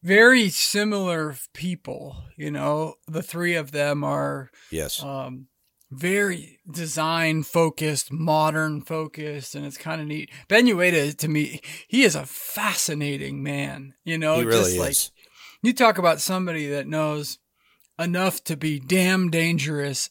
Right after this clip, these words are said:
Speaker 1: in just about everything. That guy is it. <laughs>
Speaker 2: I think the reason why that is the case is because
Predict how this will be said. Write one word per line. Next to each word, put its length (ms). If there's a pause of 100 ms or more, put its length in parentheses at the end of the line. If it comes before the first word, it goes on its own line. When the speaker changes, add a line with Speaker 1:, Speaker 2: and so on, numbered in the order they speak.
Speaker 1:
in 240
just 280
about 300
everything. 720
That 280
guy 320
is 260
it. 260 (360)
<laughs> 280
Speaker 2:
I 160
think 260
the 120
reason 400
why 320 (120)
that 220 (140)
is 240
the 80
case 420
is 180
because 600